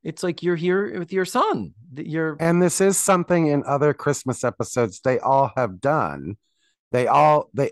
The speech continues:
Speaker 2: it's, it's kind of established in the f-, other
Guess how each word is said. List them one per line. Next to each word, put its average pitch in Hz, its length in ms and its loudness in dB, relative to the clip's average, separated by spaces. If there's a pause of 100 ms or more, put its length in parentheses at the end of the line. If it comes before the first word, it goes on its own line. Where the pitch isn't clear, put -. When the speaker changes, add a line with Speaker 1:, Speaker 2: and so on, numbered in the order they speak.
Speaker 2:
it's, 143 240 0 (160)
it's 135 180 -6
kind 147 280 -2
of 117 100 -2 (140)
established 131 840 -2 (380)
in 127 160 -2
the 120 60 -2
f-, - 120 -10 (520)
other 131 400 0